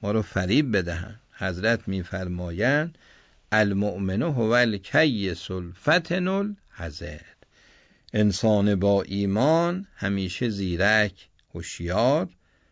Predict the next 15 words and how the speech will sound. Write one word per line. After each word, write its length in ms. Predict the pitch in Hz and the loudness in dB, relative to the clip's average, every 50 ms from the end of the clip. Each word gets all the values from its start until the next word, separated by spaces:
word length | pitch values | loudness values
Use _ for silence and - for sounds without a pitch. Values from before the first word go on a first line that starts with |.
| _ _ _ _ - | _ _ _ _ -6
و 100 | 95 90 | -4 -2
با 220 | 92 92 87 - | -2 -2 -2 -2
احتیاط 640 | - 82 78 - - - 90 92 98 92 82 - - 82 | -4 -6 -6 -8 -8 -4 -2 0 0 0 -2 -4 -6 -10
است. 480 | 76 82 85 - - - - - - _ _ _ _ _ _ _ _ - - _ _ _ _ _ _ _ | -10 -10 -12 -12 -12 -14 -14 -16 -20 _ _ _ _ _ _ _ _ -20 -20 _ _ _ _ _ _ _
اگر 420 | 123 127 123 120 123 117 117 107 | 2 2 4 4 4 4 4 4
زمان 500 | 101 95 98 95 98 117 143 156 156 143 | 2 0 0 0 2 4 4 4 4 2
و 40 | 131 | 2
اهل 380 | 104 101 98 92 95 92 90 90 | 0 0 0 0 0 0 -2 -2
زمان 440 | 82 87 90 95 104 120 131 131 127 | -2 -2 -2 0 0 0 0 0 -2
فاسد 520 | 131 - 95 95 87 - - 147 151 143 | -2 -2 -2 -2 -2 -2 -2 -2 -2 0
بودند، 680 | 135 131 135 127 120 123 120 117 113 113 107 104 - - - _ _ _ _ _ _ _ _ _ _ _ - - | -2 -2 -2 0 2 2 4 4 4 2 2 0 -4 -8 -14 _ _ _ _ _ _ _ _ _ _ _ -8 -4
انسان 520 | 98 101 98 85 - - 95 95 95 95 | -2 -2 -2 -2 -2 -4 -2 -2 -2 -2
عاقل 520 | 92 - - 92 90 87 85 107 127 139 131 | -2 -2 -2 -2 -2 -2 0 0 0 0 -2
باید 560 | 107 98 92 90 87 87 92 92 87 80 82 | -2 -2 -2 -2 -2 -2 -2 -2 -4 -4 -4
به 360 | 87 90 90 85 85 85 - | -4 -4 -4 -4 -6 -8 -12